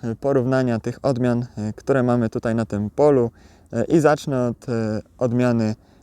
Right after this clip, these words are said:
e, Aurelius. E, pokażę, jak wygląda,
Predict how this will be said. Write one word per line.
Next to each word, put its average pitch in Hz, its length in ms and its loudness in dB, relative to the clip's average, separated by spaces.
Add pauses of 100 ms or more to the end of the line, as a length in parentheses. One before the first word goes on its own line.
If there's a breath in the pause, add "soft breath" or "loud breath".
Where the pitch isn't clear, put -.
(140 soft breath)
e, 107 260 0 (140)
Aurelius. 156 760 2
E, 127 260 0
pokażę, 120 680 -2
jak 131 200 0
wygląda, 113 580 0